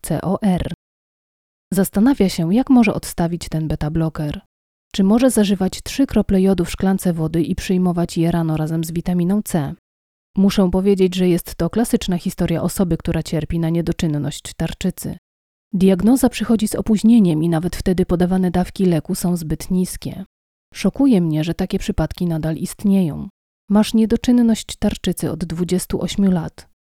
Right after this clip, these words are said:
ale tyroksynę przyjmujesz dopiero od dwóch lat. To absolutnie oburzające.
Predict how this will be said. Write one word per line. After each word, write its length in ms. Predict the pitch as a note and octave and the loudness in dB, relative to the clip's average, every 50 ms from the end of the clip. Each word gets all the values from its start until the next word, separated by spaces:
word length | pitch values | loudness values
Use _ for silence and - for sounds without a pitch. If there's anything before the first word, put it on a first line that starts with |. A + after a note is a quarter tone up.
| _ _ - | _ _ -2
ale 200 | F#3 F#3+ F#3+ F#3 | 0 0 0 0
tyroksynę 680 | - G3 F#3+ F#3+ F3+ - - - C#4 B3+ A3 F3 F3 F3+ | 0 2 2 2 0 -2 0 2 4 4 4 4 2 0
przyjmujesz 480 | - - G#3 G#3 G#3 G3 F#3 F#3 F#3+ | -2 0 0 2 4 4 4 2 2
dopiero 400 | F3+ E3+ - - E3 D#3+ D3+ B2 | 0 -2 0 0 0 0 0 0
od 160 | - F3 E3 G3 | -2 -2 -2 -2
dwóch 360 | E3 E3+ - A#3 A3+ - - | -4 0 0 0 0 0 -2
lat. 320 | F#3 D#3 E3 - - - - _ _ _ _ _ _ _ _ - | -4 -4 -6 -8 -14 -20 -20 _ _ _ _ _ _ _ _ -4
To 100 | - - | -2 -2
absolutnie 640 | - - - - G3+ F#3+ G3+ G3+ - - G3 F#3+ - | -2 -2 0 2 2 2 2 2 0 0 -2 0 0
oburzające. 840 | - G#3+ G3 F#3+ F3+ - E3+ E3+ E3 D#3 D#3+ E3 - - D3+ G#3 | 0 0 0 0 0 0 0 0 0 -2 -4 -4 -6 -8 -10 -10